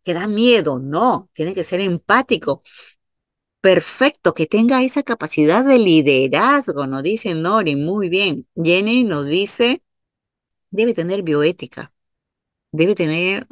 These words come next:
la imparcialidad, debe ser capacitado y saber escuchar. Miren, ¿cuántos puntos comunes tenemos? Imparcial, Mario nos dice imparcial, que esté preparado,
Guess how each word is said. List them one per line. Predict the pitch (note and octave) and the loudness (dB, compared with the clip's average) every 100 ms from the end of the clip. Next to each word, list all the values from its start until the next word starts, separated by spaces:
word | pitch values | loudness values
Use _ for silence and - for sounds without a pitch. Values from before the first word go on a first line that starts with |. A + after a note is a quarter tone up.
| - | -10
la | E3 D#3+ | -4 -2
imparcialidad, | D#3 C#3+ C3 - C3 C3+ E3+ E3 F3+ - _ _ _ _ _ - | 0 -2 -2 -2 -4 -4 -2 0 -2 -4 _ _ _ _ _ -4
debe | D3 | -2
ser | G3 A3 | -2 -2
capacitado | B3 A#3+ C#3+ D3+ - F#3 A3 E3+ - | -2 -2 -2 -4 -2 2 2 2 -4
y | - | -10
saber | - C#3+ D#3+ | -6 -2 -2
escuchar. | A3 - C#3+ A#3 G#3+ | -4 -6 -4 -2 -2
Miren, | F3+ D#3+ | -2 -2
¿cuántos | - A#3+ C#4+ C4 | 0 0 0 -2
puntos | - A3 B3+ - | -2 -2 -2 -6
comunes | F3 E3 F#3 A3+ A#3 | -6 -4 -2 -2 -4
tenemos? | - D3+ F3+ A#3+ E3 - _ - - - _ | -4 -4 -2 -2 -2 -8 _ -20 -20 -20 _
Imparcial, | - E3 C#3+ C#3+ - - F3+ F#3+ A3 G#3+ | -6 -4 0 -2 -2 2 4 6 4 4
Mario | E3+ F3+ F#3 | 2 0 -2
nos | |
dice | F3 F#3+ | -4 -6
imparcial, | F3 - - - G3 G3 G#3 G3+ | -6 -8 -6 -2 2 4 2 0
que | - | -6
esté | - - F3 | -8 -2 -2
preparado, | F#3+ F#3 - B2 C3 F3+ G3 G3+ G3 G3+ A#3 | -2 -4 -2 -2 0 2 4 4 2 0 -2